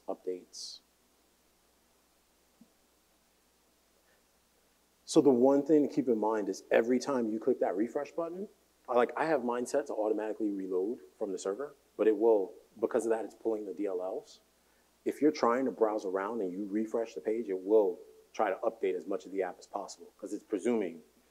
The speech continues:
that it should have everything on its computer already, on a computer already. And if the server says, "Hey, something's changed," it may go grab everything. So be very careful with how much you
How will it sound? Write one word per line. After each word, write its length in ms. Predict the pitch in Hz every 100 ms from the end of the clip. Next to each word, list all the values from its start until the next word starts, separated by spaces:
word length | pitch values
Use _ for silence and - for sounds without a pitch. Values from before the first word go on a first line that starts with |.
| _
that 120 | -
it 80 | -
should 200 | - 113
have 320 | - 120 113
everything 440 | 104 95 - 95 95
on 140 | 98 92
its 120 | 87
computer 340 | 92 - 98
already, 380 | 85 85 95 117 - -
on 140 | 104
a 40 |
computer 300 | 92 - 104
already. 340 | 87 90 107 123 _ _ _ _
And 80 | 104
if 80 | -
the 80 |
server 280 | - 113 101
says, 220 | - 98 -
"Hey, 100 | 87
something's 400 | 95 90 85 -
changed," 480 | 95 98 127 - _ _ _ _ _ -
it 140 | 101
may 180 | 98 101
go 140 | 101
grab 340 | 95 101 90 -
everything. 420 | 107 90 85 - - _ _
So 140 | - 110
be 160 | 107
very 440 | 95 - - 113 117
careful 380 | - 120 107
with 160 | 87 -
how 80 | 101
much 240 | 98 90
you 60 | -